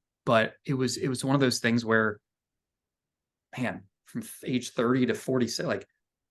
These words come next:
fifteen, sixteen years of your life, your one life that you get, why am I sitting here, like, trying to just grind this job out that I can't stand,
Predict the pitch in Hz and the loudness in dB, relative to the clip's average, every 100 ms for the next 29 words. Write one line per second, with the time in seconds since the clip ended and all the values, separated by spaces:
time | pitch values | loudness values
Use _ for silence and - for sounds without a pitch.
0 | _ - 151 - 143 - 131 - 147 117 | _ -2 0 2 2 2 -4 -2 2 2
1 | 123 123 107 104 98 104 120 98 - 117 | 2 0 0 -2 0 4 4 2 -2 -2
2 | 110 139 147 139 127 127 127 120 113 104 | 2 6 6 4 2 2 0 -6 -8 0
3 | 113 104 - _ _ _ _ _ _ 123 | 0 0 -4 _ _ _ _ _ _ -6
4 | 101 143 175 120 - - 131 127 113 110 | -2 2 2 2 0 -2 -2 -2 -2 -4
5 | - 101 98 _ _ _ _ _ _ _ | -8 -10 -10 _ _ _ _ _ _ _
6 | _ _ _ - 120 143 147 - 127 113 | _ _ _ 0 2 6 4 6 6 6
7 | 107 - _ _ _ _ _ _ _ - | 4 -4 _ _ _ _ _ _ _ -4
8 | 131 - 127 143 165 147 135 107 110 120 | -2 0 4 8 8 8 6 2 -2 0
9 | 139 131 110 110 110 104 147 123 127 - | 2 2 0 -2 -6 -6 -6 -4 -4 -2
10 | 120 127 113 107 | 0 2 2 0